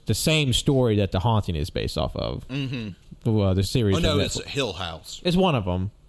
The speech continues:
Speaker 2: Yeah, I think it's The Haunting of Hill
Speaker 1: Well,
Speaker 2: House.
Speaker 1: it, or maybe I was thinking of that, what was that? The Turning.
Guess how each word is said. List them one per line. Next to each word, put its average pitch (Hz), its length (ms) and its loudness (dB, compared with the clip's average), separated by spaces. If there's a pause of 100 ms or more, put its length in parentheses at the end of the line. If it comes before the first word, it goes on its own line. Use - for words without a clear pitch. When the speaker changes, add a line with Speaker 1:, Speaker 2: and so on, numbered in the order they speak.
(340)
Speaker 2:
Yeah, 113 200 0
I 117 40 -2
think 123 240 -2
it's 98 140 -6
The 90 100 -6
Haunting 87 320 -8
of - 80 -18
Hill 82 200 -14
Speaker 1:
Well, 170 120 0
Speaker 2:
House. - 140 -10
Speaker 1:
it, 180 500 -2
or 185 100 4
maybe 214 380 2
I 233 40 4
was 208 120 4
thinking 190 260 4
of 135 140 2
that, - 320 0
what 202 120 4
was 170 140 4
that? 120 140 0 (240)
The 135 80 2
Turning. 107 800 4